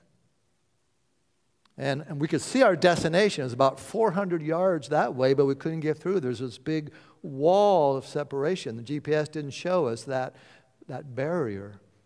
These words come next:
Fortunately, there was one person in the car who did know <laughs> where they were going and was able to get, get us around the barrier and, and back into our, our destination.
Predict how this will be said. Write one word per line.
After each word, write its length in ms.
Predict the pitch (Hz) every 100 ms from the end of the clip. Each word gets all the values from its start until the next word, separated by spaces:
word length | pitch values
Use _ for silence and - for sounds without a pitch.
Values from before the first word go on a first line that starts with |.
| _
Fortunately, 440 | - 170 185 147 135
there 100 | 123
was 180 | 120
one 280 | 131 156 214
person 300 | - 139 -
in 40 | 131
the 80 |
car 320 | - 143 151 151
who 140 | 147
did 240 | 123 214
know 180 | 240 156
<laughs> 80 | -
where 160 | 175 135
they 160 | 165
were 220 | 131 151
going 500 | 113 123 120 123 165 - - -
and 160 | 196 190
was 160 | 185 170
able 340 | 165 160 143
to 100 | -
get, 320 | 156 160 -
get 140 | 147 156
us 140 | 151
around 400 | 139 139 143 139
the 80 | 135
barrier 560 | 127 120 117 117 127
and, 260 | 127 113 117 - - -
and 160 | 131
back 360 | 117 117 107 120
into 340 | 117 - 110
our, 300 | 104 104 104 - -
our 160 | - 120
destination. 920 | 110 98 - - 101 123 127 -